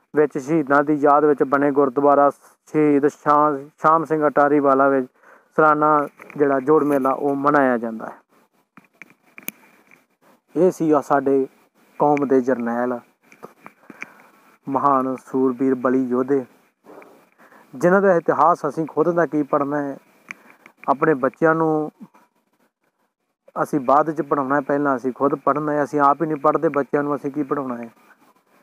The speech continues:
ਇਹ ਪੜ੍ਹਿਆ ਕਰੀਏ, ਬੱਚਿਆਂ ਨੂੰ ਵੀ ਦੱਸੀਏ ਕਿ ਇਹ ਸਾਡੀ ਕੌਮ ਦੇ ਜਿਹੜੇ ਨੇ ਸੂਰਬੀਰ ਯੋਧੇ ਨੇ, ਇਹ ਜਰਨੈਲ ਨੇ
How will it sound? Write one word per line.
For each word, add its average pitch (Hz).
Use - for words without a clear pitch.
ਇਹ 147
ਪੜ੍ਹਿਆ 151
ਕਰੀਏ, 131
ਬੱਚਿਆਂ 156
ਨੂੰ 170
ਵੀ 160
ਦੱਸੀਏ 139
ਕਿ 143
ਇਹ 135
ਸਾਡੀ 131
ਕੌਮ 139
ਦੇ 135
ਜਿਹੜੇ 127
ਨੇ 123
ਸੂਰਬੀਰ 131
ਯੋਧੇ 139
ਨੇ, 127
ਇਹ 139
ਜਰਨੈਲ 135
ਨੇ 127